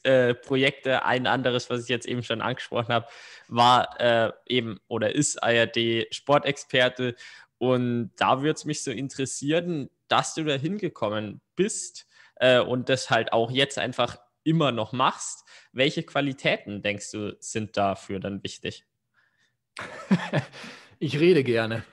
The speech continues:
Speaker 2: Ja, ähm, ja, äh, vielleicht, also, ähm, mein, mein Sportchef da beim A R D Morgenmagazin sagte, „Frank, du kannst halt so viel lernen, wie du willst. Wenn du diese, diese,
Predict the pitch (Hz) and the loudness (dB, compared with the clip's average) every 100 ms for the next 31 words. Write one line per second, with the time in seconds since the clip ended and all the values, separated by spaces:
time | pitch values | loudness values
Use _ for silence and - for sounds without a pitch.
0 | _ _ _ - 143 156 107 - - - | _ _ _ 0 2 2 0 -12 -18 -18
1 | - - - 147 147 160 156 143 104 - | -18 -10 0 4 6 8 6 4 2 -8
2 | _ _ _ _ _ _ _ - 135 175 | _ _ _ _ _ _ _ 0 4 4
3 | - 156 147 156 156 160 165 170 170 165 | 4 0 2 2 2 2 0 0 -4 -2
4 | 156 156 76 - 135 135 139 139 135 - | 0 -2 -4 -6 -2 -2 0 0 -2 2
5 | 160 160 160 - 143 143 139 135 143 139 | 2 2 -2 0 2 2 2 0 0 2
6 | 139 151 147 143 147 151 139 139 135 135 | 2 2 -2 -4 -6 -4 -4 -4 -2 -2
7 | - - - _ 117 - 123 135 131 - | -2 -8 -16 _ _ -6 -2 -2 -6 -12
8 | - 139 135 131 135 127 131 123 - 127 | -8 -8 -6 -8 -10 -10 -8 -8 -6 -2
9 | 139 160 165 131 131 127 120 107 95 113 | 0 0 -2 -4 -4 -4 -4 -6 -8 -10
10 | 120 123 123 123 120 139 127 | -8 -8 -8 -10 -12 -12 -10